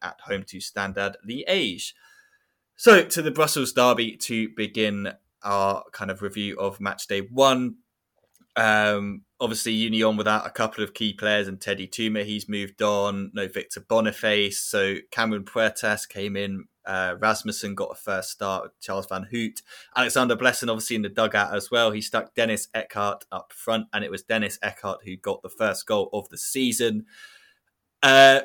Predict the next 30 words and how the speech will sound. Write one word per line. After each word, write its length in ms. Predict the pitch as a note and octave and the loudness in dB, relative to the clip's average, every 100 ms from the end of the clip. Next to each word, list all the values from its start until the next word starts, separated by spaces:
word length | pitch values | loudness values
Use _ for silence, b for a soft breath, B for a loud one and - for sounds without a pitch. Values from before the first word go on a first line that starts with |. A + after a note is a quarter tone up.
| - | 0
quite 260 | D#3+ D3+ - | 0 0 2
kind 220 | C#3+ C3 | 4 4
of, 100 | B2 | 4
like, 320 | B2 A#2 - | 4 2 4
agricultural, 840 | B2+ A#2+ A#2+ - C3+ C3 - A2 G2+ | 4 4 0 0 0 0 -4 -2 0
I 60 | |
guess 200 | G2+ G#2 | 0 0
they 80 | - | 0
used 200 | G#2+ G#2 | -2 -2
to 60 | G2 | -6
call 260 | - A2 G2+ | -4 -2 -2
it. 160 | - - | -4 -4
Uh, 460 | A2 G#2 G#2 G2+ G2+ - - | 0 2 4 2 0 -6 0
A 140 | B2 A2+ | 2 2
F 80 | |
C 180 | - A2+ | 2 -2
Wimbledon 480 | A2 A#2 A2+ G#2 G2+ | -2 -4 -6 -6 -8
style, 440 | - G#2 G2 F#2+ | -4 0 2 0
the 100 | F#2+ | -2
long 260 | G#2+ A2 A2 | 0 2 2
ball 180 | G#2+ G#2 | -2 -4
from 200 | - G2+ | -6 -6
the 80 | G2 | -2
back 420 | G#2+ G#2 - - A#2 | 2 2 0 -10 -4
all 100 | G#2+ | 0
the 80 | |
way 140 | G#2 G2 | 0 0
to 120 | - | -4
the 80 | G2 | -10
front. 440 | - G#2+ G#2 G2 | -4 -2 -2 -4